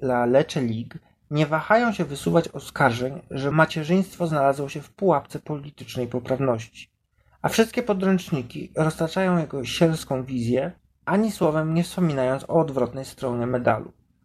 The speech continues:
utracie wolności oraz żarłocznym i despotycznym niemowlęciu,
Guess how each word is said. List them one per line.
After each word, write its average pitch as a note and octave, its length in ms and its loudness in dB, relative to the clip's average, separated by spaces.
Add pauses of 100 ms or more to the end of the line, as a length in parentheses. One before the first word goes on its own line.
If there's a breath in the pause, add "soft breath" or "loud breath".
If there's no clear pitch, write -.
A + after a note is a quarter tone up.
(120)
utracie F3 420 0
wolności C#3+ 720 -2
oraz D3 420 0
żarłocznym C#3+ 840 0
i E3 120 0
despotycznym A#2 840 0
niemowlęciu, C#3 680 0